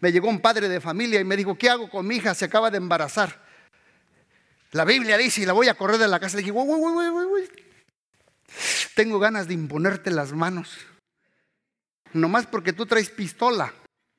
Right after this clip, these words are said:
Y sí, él traía pistola. Por la seguridad que él hace, no sé. Pero me dijo, "Es que", le dije, "no.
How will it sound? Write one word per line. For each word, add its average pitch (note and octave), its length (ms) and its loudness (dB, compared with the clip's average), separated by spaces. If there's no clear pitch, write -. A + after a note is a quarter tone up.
Y F#3 100 -2
sí, A#3+ 140 2
él D#4 100 0
traía G3 300 2
pistola. F3+ 480 -4
Por C3 120 -6
la B2 380 -6
seguridad C#3 600 -6
que D3 100 -8
él C#3 100 -6
hace, C#3 260 -6
no B2 140 -14
sé. C3 240 -14
Pero D3 280 -8
me G#3 260 2
dijo, A#3 240 0
"Es - 120 0
que", D4+ 160 2
le C4+ 80 0
dije, B3 200 2
"no. D4+ 480 6